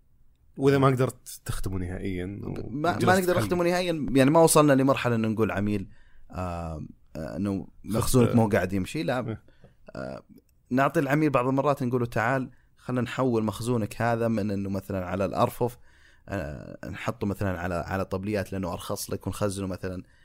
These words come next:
Speaker 2: ب-، بمستودع اللي، اللي متخصص للطبليات عشان
Speaker 1: مم.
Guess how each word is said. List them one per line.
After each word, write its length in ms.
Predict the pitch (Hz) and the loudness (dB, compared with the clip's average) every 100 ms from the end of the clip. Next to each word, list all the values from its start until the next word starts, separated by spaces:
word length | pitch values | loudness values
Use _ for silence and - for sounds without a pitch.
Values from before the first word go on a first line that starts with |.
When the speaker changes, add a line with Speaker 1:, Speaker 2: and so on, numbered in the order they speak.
| _ _ - | _ _ -20
Speaker 2:
ب-، 380 | 98 98 98 92 | -8 -4 -4 -2
بمستودع 760 | 98 95 92 - 110 101 87 | -2 -4 -4 0 0 2 -2
اللي، 200 | 85 87 | -2 -6
اللي 280 | 87 76 90 | -6 -8 -6
متخصص 560 | 95 - 113 - 80 87 | -6 -6 -8 -8 -10 -12
للطبليات 640 | 80 85 82 - - - | -12 -12 -12 -14 -14 -8
عشان 280 | 117 104 | -4 -2
Speaker 1:
مم. 80 | 95 | -4